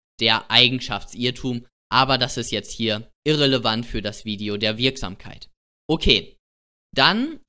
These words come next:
eines Tages entschließt sich dann unsere Person, einen Brief zu verschicken und ein Angebot abzugeben. In diesem Fall hat der Erklärende die Willenserklärung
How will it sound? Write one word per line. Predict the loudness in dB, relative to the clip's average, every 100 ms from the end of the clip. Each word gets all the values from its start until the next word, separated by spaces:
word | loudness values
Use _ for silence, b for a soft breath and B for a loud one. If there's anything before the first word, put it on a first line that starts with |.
| -2
eines | 0 2 0 -2
Tages | 2 2 2 -4 -6 -8
entschließt | -6 -4 -4 -6 -6 -6
sich | -6
dann | -4 -4
unsere | -4 -4 -2
Person, | 0 0 0 -2 -2 -4 -8 _ _ _ 2
einen | 4 4 0
Brief | -2 -2 -2 -6 -16 _ -4
zu | -2
verschicken | 0 0 2 0 0 -2 -4 -4 -6 _ _ _ _ -4
und | 0 2 0 -2 -4 -10 0
ein | 0 2
Angebot | 2 4 4 2 -2 -6 -14 _
abzugeben. | -8 -8 -12 -12 -10 -10 -12 -18 _ _ _ _ _ _ -4
In |
diesem | 2 2 2
Fall | -4 -6 -6 -4 -6 -10 -16 -20 _ _ _ 0
hat | 0 0
der | -2 -2 -4 -12 _ _ -4
Erklärende | -4 -4 -4 0 0 0 -4 -4 -6 -10 _ _ _ _
die | -8 -4
Willenserklärung | 0 0 0 -4 -8 -6 -2 -2 -2 -6 -8